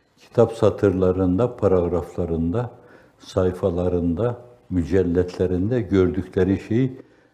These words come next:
tabiatına mal eden, kitaplaşan insan doğrudan doğruya. Ona baktıkları zaman ben Buhari'yi, Müslim, Ebu Davud'un Sünen'ini okudum, Ebu Hanife'nin Fıkıh Ekber'ini okudum, İmam Ebu Yusuf'un şu kitabını, İmam Muhammed'in şu kitabını oku-, okudum filan.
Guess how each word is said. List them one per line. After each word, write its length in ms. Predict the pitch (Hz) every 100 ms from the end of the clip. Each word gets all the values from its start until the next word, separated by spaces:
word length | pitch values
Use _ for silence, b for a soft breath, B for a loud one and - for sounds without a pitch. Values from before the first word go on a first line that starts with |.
| B -
tabiatına 840 | - 95 107 - 95 - 123 131
mal 420 | 110 85 101 90
eden, 320 | 85 - 73 69 - _ _ _ _ _ _ b b b
kitaplaşan 880 | - - - 117 - 107 101 - 110
insan 500 | 90 87 85 87 85 73 - _
doğrudan 580 | 98 87 82 76 85 85
doğruya. 400 | 78 78 76 80 - _ _ b b b b b -
Ona 320 | 135 151 127
baktıkları 600 | 123 - 123 - 127 143
zaman 420 | 139 156 156 143
ben 220 | 123 117 107
Buhari'yi, 420 | 104 104 107 110
Müslim, 400 | 95 - 117 107
Ebu 240 | 98 98
Davud'un 400 | 98 95 95 98 -
Sünen'ini 360 | 101 95 98 117
okudum, 460 | 117 110 131 110 - B B B B B -
Ebu 260 | 113 117
Hanife'nin 460 | 117 107 101 120 120
Fıkıh 320 | - - 120
Ekber'ini 460 | 98 - 110 113 135
okudum, 420 | 107 127 131 113
İmam 360 | 98 117 117
Ebu 220 | 113 101 107
Yusuf'un 320 | - 123 107
şu 100 | -
kitabını, 400 | - 135 127 113
İmam 340 | 92 92 107
Muhammed'in 480 | 104 104 107 104 113
şu 200 | - 117
kitabını 560 | - 123 117 123 117 101
oku-, 240 | - 131
okudum 480 | - 120 127 104 -
filan. 340 | 113 107 85